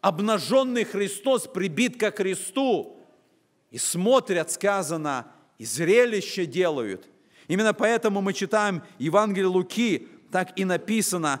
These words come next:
в двадцать третьей главе: «И стоял народ, и смотрел».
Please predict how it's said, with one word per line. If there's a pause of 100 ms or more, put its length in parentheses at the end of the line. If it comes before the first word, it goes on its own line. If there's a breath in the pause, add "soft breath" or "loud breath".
(140)
в
двадцать
третьей
главе: (220 loud breath)
«И
стоял
народ, (180 loud breath)
и
смотрел».